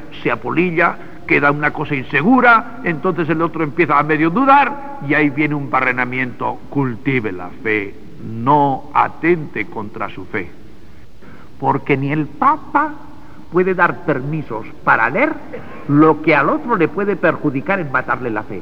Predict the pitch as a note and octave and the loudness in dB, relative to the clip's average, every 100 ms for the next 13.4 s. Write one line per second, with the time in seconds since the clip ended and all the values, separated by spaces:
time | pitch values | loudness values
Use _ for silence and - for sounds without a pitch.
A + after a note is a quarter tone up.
0 | - C#3+ C3+ B2 - - - - - - | -6 -4 -2 2 2 0 -6 -12 -14 -14
1 | - - - - D3 - E3 D#3+ A#2+ D3 | -14 -14 -12 2 2 4 4 4 4 4
2 | D3+ C#3+ A#2+ A#2 A2+ A2+ A2 G#2+ F#2 - | 4 2 -2 -2 -2 -6 -4 -4 -6 -12
3 | - - - C#3 F3+ F#3 F3+ F#3 D#3+ D#3 | -14 -14 2 6 6 6 4 2 0 2
4 | F3+ D3+ B2+ D3+ D3+ C3+ A#2 D#3+ E3 D3 | 2 2 0 2 2 0 2 4 6 4
5 | B2+ - C#3 D3 B2+ D#3+ E3+ F3 D#3+ C#3 | -2 0 0 2 0 2 4 4 2 0
6 | C#3+ - D3 D#3 A#2+ - E3+ F#3+ E3 - | -2 -2 -2 -2 -4 0 2 4 2 2
7 | D#3+ D3+ G#2 G2 - - B2+ G3+ A#3 D#3+ | 2 2 -2 -8 -12 -8 4 6 6 4
8 | D3+ E3 D3+ A2 G#2+ - C#3+ A#2+ D3+ C3+ | 2 2 2 0 -4 0 0 2 0 2
9 | A#2+ G#2 G2+ G#2+ F2 - - - - - | 2 2 0 -4 -6 -10 -14 -14 -14 -14
10 | - - B3 C4 - - - - - - | -2 4 4 4 -4 -12 -12 -12 -14 -14
11 | - - F3 D#3 E3 D#3 - C3+ B2 A#2+ | -14 -2 2 2 4 4 4 0 -4 -2
12 | G#2+ F2 - - - - - G#2 F#2+ - | -4 -4 -12 -12 -12 -12 -10 -8 -8 0
13 | B2+ C3+ E3 E3+ | 2 2 -2 -6